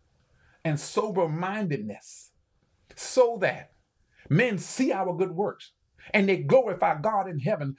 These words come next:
because we imagine ourselves as walking holy. We imagine ourselves as being that wife or that husband that walks by grace. No, none of us are perfect. Yeah, you're gonna say something that, "Mm, I shouldn't have said that. Oh,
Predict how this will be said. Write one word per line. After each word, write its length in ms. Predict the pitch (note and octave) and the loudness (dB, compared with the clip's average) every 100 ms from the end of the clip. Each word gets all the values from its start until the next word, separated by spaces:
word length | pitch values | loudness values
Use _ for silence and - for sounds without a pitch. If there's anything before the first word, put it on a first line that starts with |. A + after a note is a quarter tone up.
| - | -2
because 320 | D#3 D#3+ A3+ D#3 | 0 4 4 4
we 160 | B3 | 2
imagine 560 | B3+ C4+ E4+ F4+ C#4+ A3 | 2 0 0 0 -2 0
ourselves 580 | F3+ - F3 C#3+ B2 - | -2 0 0 0 -2 -2
as 120 | C#3+ | -2
walking 320 | B2+ C#3+ - | 0 0 -2
holy. 300 | A#2 B2+ G2+ - - | -2 -2 -4 -12 -2
We 200 | G3 C4+ | 2 4
imagine 540 | B3+ C4+ D#4+ D#4 C4+ B3+ | 2 0 -2 -2 -2 -4
ourselves 640 | G#3 - G#3 F3+ D3 - _ - | -4 -4 -4 -2 -2 -4 _ -2
as 160 | E3+ D3 | 0 0
being 440 | G3 F#3 C#3+ A#2+ - - | 0 0 -2 -4 -10 2
that 240 | E3+ D3 | 4 4
wife 300 | B2 F3+ D#3+ | 0 0 0
or 80 | C#3+ | -2
that 160 | C#3+ C3 | -2 0
husband 480 | E3+ E3+ B2 A2 - - - | 0 0 0 -8 -10 -18 2
that 300 | B2 - B2+ | 4 4 2
walks 320 | C#3 G3+ D#3 | 2 2 2
by 240 | E3 D#3 | 2 2
grace. 440 | C#3 F3+ C#3+ - - _ _ _ _ | 2 -2 -4 -10 -20 _ _ _ _
No, 140 | G#3+ C4 | 4 4
none 240 | B3+ D4 | 4 2
of 80 | D4 | 4
us 160 | B3+ G#3 | 2 0
are 60 | |
perfect. 420 | - C#3+ - - _ _ _ _ _ _ - | 0 0 0 -8 _ _ _ _ _ _ -4
Yeah, 160 | C4 | 0
you're 160 | D4+ C4+ | 2 2
gonna 240 | A#3+ G3 | 2 0
say 260 | F3+ B3 G#3 | 4 4 4
something 440 | - F#3 F3+ C#3 - - | 2 -2 0 -4 -6 0
that, 180 | E3+ F3 | 2 2
"Mm, 300 | D#4+ E3 - _ - | 0 0 -4 _ -6
I 120 | - | -4
shouldn't 280 | D3 B3+ E3+ | -4 -4 -6
have 60 | C#3 | -4
said 280 | G#3+ F3 | -2 -2
that. 200 | C3 G2+ - | -2 -6 -2
Oh, 300 | D4+ F#3+ A#2 | 0 0 -2